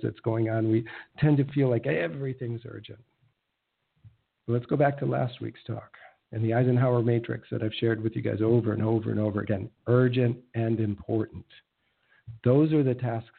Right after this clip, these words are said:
that make it onto my to-do list. Those are the ones that I focus on as my priorities. Those are the ones that I drive home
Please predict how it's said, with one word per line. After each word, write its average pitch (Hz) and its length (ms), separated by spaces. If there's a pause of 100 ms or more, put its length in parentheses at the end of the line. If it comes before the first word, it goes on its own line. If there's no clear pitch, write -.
(100)
that 123 160
make 117 200
it 110 80
onto 107 260
my 101 180 (100)
to-do 98 460
list. 98 140 (840)
Those 135 340
are 147 80
the 131 80
ones 120 320
that 113 100
I 110 60 (100)
focus 110 300
on 113 180
as 104 140
my 107 140
priorities. 101 520 (220)
Those 156 380
are 165 100
the 143 100
ones 123 340
that 117 100
I 113 120
drive 107 320
home 113 440